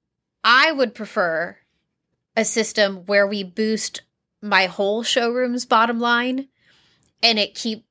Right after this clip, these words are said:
and keep my staff focused and concentrated on what their job responsibility is and leave the responsibility for appropriate compensation to me as the showroom owner.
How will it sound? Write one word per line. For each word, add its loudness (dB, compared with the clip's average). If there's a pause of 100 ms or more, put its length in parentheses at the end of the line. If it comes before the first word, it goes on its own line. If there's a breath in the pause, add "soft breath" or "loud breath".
(120)
and 0
keep -6
my 2
staff 2
focused -2
and -8
concentrated -2
on -6
what 2
their 0
job -2
responsibility 0
is -2 (580 loud breath)
and 2 (100)
leave -2 (500)
the 2
responsibility 0
for 0
appropriate 0
compensation -2 (420 loud breath)
to 0
me 2
as 0
the 0
showroom 0
owner. -8